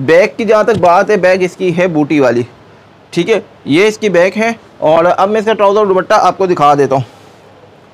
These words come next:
ट्राउज़र में पाइंचे में काम हुआ हुआ है, एम्ब्रॉयडरी हुई है और दुपट्टे में देखें कितना खूबसूरत पल्लू का काम हुआ हुआ है। सेंटर से प्लेन है और पल्लू स्टाइल में दिया हुआ है।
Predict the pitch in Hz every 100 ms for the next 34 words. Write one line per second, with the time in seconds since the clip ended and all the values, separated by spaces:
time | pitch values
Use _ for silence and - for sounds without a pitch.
0 | - _ - _ - - _ _ _ -
1 | - 170 175 196 220 226 196 185 226 214
2 | 214 165 180 214 214 214 214 - - 170
3 | 170 170 175 226 214 196 202 202 - -
4 | 160 156 180 180 214 202 190 196 196 190
5 | 208 196 190 - 170 - 196 208 185 175
6 | 175 175 165 139 135 135 147 165 175 220
7 | 233 - 196 208 220 208 190 185 196 196
8 | 185 175 170 135 120 123